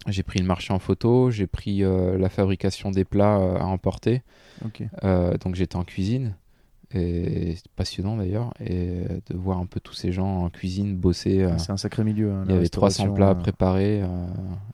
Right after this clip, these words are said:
Speaker 1: et ouais, c'était, c'était cool. Et, et puis au bout d'un moment, il m'a dit, euh, « Bah, j'aimerais bien, euh, y, faire des portraits, euh, de producteurs. » Là, il m-, il m'en manque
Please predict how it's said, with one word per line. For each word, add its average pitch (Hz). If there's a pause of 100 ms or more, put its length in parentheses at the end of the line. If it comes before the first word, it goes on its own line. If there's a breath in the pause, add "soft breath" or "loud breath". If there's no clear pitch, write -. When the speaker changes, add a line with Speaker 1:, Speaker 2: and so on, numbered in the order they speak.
(140)
Speaker 1:
et 90
ouais, 113
c'était, 85 (600 soft breath)
c'était -
cool. 127
Et, 90
et 98
puis 92
au 90
bout 92
d'un 92
moment, 113
il 117
m'a 92
dit, 110
euh, « 104
Bah, 92 (840)
j'aimerais 95
bien, 127
euh, 92 (240)
y, -
faire -
des 95
portraits, 117
euh, 95 (720 soft breath)
de 95 (120)
producteurs. » 107
Là, 110
il 98
m-, 98
il 98
m'en 95
manque 95